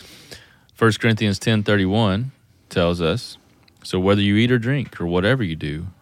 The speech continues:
do all to the glory of God." So once again, showing that this is our purpose, that what, whatever we do, and Paul uses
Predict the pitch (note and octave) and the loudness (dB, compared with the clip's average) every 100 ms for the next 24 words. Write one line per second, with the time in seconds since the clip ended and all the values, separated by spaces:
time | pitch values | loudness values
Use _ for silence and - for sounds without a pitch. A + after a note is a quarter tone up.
0 | - F2 G#2 - E2 B2 C#3 E2+ - D#2+ | -10 -2 0 0 0 0 0 -2 -4 -8
1 | D#2 D#2 D2 C#2+ - G1+ - - - _ | -6 -6 -6 -8 -10 -14 -14 -18 -20 _
2 | _ _ _ - E2 F#2 F#2+ F2+ F2+ D#2+ | _ _ _ -10 -4 -4 -4 -4 -4 -4
3 | - F2 E2 D2+ - _ _ _ _ _ | -4 -2 -2 -4 -8 _ _ _ _ _
4 | _ - F2 F#2 F#2 F2+ F#2+ E2 - - | _ -8 -6 0 0 0 -2 -4 -6 -18
5 | - - _ D#2 D2+ E2 G2 - - G2 | -18 -20 _ -8 -4 -2 -2 -4 0 2
6 | B2 A2+ F2 C#2+ C#2 C#2 D#2+ - F#2+ G2 | 2 2 -2 -4 -8 -8 -12 -4 -2 0
7 | F#2 F2+ E2+ E2 | 0 -2 -4 -8